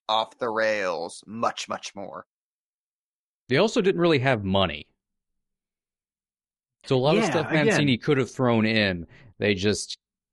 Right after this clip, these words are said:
Speaker 2: couldn't. So that's why there's so many half-baked ideas, like, multiple Chuckies are supposed to be in this movie, and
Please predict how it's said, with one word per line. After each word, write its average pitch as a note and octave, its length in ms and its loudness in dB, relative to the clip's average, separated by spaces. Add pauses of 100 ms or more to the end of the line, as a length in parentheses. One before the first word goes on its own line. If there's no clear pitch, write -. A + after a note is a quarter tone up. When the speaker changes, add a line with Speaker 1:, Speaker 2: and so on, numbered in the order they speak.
(260)
Speaker 2:
couldn't. G#2+ 260 0
So G2+ 120 -8
that's G#2+ 200 0
why C#3+ 80 2
there's A2+ 180 0
so C3+ 80 -4
many G#2 180 0
half-baked F#2 760 -6
ideas, F#2 640 -2
like, F2 180 -6 (140)
multiple C3 420 0
Chuckies G#2 480 -2
are F#2 80 -8
supposed - 300 -6
to F2+ 60 -12
be F#2+ 160 -2
in F#2 80 -6
this F2+ 200 -8
movie, F2 400 -4
and E2 220 -8